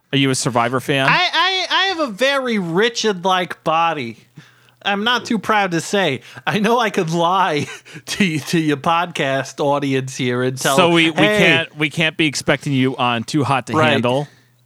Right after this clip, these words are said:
Speaker 2: Right. Uh, no, I, I don't wanna tell the listeners here that I'm six-foot-eight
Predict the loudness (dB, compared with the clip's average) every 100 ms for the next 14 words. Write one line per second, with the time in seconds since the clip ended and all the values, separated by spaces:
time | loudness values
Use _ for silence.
0 | _ -4 0 2 2 -2 -10 -8 -6 0
1 | 0 2 2 2 2 2 0 0 0 0
2 | 0 -2 0 0 0 0 0 -2 -2 -4
3 | -4 -2 0 0 0 0 -2 -2 -4 -4
4 | -2 -4 -4 -10 -4 -2 0 0 -2 -4